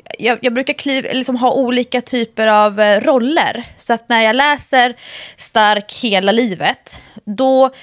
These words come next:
brukar jag tänka på hur det är med de som lyssnar på, på min, eh, Bli hälsoklok-föreläsning till exempel, den som jag håller på och turnerar med. Då brukar jag tänka på den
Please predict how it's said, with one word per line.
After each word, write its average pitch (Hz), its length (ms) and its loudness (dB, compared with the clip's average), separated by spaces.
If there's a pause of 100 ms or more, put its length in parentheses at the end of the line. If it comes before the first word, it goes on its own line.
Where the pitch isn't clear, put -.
(220)
brukar 240 260 -2
jag 226 100 -2
tänka 190 360 -2
på 180 420 2
hur 196 280 0
det 190 60 4
är 175 320 2 (100)
med 202 160 -6
de 180 180 0
som 185 160 -4
lyssnar 185 380 -6
på, 185 260 -2 (120)
på 196 120 -4
min, 226 420 0 (320)
eh, 202 180 0
Bli 220 240 -2
hälsoklok-föreläsning 220 1160 -2
till - 140 -4
exempel, 196 500 -6
den 175 140 0
som 185 140 -8
jag 175 80 -2
håller 175 120 -2
på - 120 -10
och 175 80 -10
turnerar 180 640 -2
med. 165 340 -6 (420)
Då 247 80 -2
brukar 262 180 0
jag 254 80 -2
tänka 196 340 -2
på 190 100 -6
den 202 380 0